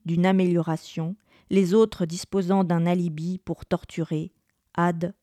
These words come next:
libitum. En effet, l'idéologie judéo-chrétienne que nous avons incorporée présente la souffrance comme rédemptrice. Pour devenir un saint ou une sainte,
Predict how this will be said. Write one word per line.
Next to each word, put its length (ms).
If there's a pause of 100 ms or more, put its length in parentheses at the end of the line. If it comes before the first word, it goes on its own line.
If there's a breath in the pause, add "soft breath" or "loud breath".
(380)
libitum. 720 (1080)
En 140
effet, 420 (840)
l'idéologie 760
judéo-chrétienne 920
que 80
nous 220
avons 240
incorporée 720 (460 soft breath)
présente 440
la 120
souffrance 480
comme 220
rédemptrice. 960 (180)
Pour 220
devenir 500
un 100
saint 380
ou 60
une 120
sainte, 560